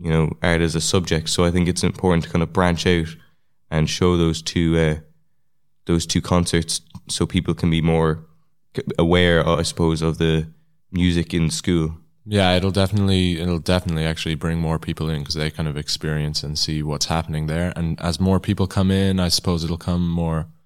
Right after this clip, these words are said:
Speaker 2: organized and everything. And so there'll be more concerts planned and everything. But I think f-, just for the end of this year, I think it's just gonna be that concert. There might be one more.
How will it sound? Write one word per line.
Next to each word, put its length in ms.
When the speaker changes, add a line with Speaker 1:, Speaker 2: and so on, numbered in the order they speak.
Speaker 2:
organized 720
and 80
everything. 400
And 180
so 360
there'll 180
be 120
more 220
concerts 440
planned 360
and 100
everything. 320
But 200
I 40
think 240
f-, 240
just 380
for 160
the 120
end 140
of 120
this 220
year, 140
I 60
think 180
it's 100
just 240
gonna 140
be 80
that 220
concert. 460
There 120
might 240
be 140
one 280
more. 340